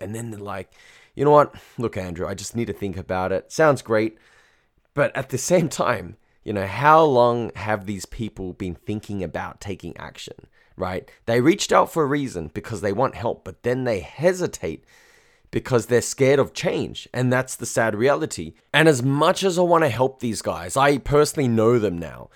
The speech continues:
They're on my social media. I do chat to them every now and then to see how they're going. But the sad thing is, it's been a couple of years since they've reached out. And I can tell you right now, all of these guys are still in the same boat,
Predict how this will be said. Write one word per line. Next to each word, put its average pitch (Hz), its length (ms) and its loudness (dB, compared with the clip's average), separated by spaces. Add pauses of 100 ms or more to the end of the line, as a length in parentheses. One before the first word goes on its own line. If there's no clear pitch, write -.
(220)
They're 131 140 4
on 135 140 4
my 98 600 -2
social 131 420 0
media. 98 340 -2
I 87 120 -10
do 107 180 -6
chat 95 280 -6
to - 100 -20
them 92 160 -4
every 90 180 -6
now 82 240 -8
and 80 120 -10
then 85 160 -8
to - 120 -16
see 92 180 -8
how 87 180 -8
they're 82 120 -10
going. 87 320 -6 (640)
But 123 180 -8
the 117 80 -12
sad 170 380 -4
thing 190 180 -4
is, 80 320 -4 (280)
it's - 120 -6
been 156 220 2
a 123 60 2
couple 156 320 -4
of 113 100 -2
years 104 500 0
since - 300 -4
they've 90 180 -8
reached 101 300 -4
out. 78 280 -8 (100)
And 107 340 -6
I 107 100 -8
can 95 140 -12
tell 127 240 -4
you 110 160 -4
right 101 240 -6
now, 90 380 -8 (100)
all 113 240 0
of 110 80 0
these 92 220 -6
guys 90 320 -6
are - 80 -10
still 117 460 -2
in 104 180 -4
the 90 80 -8
same 92 340 -6
boat, 87 260 -6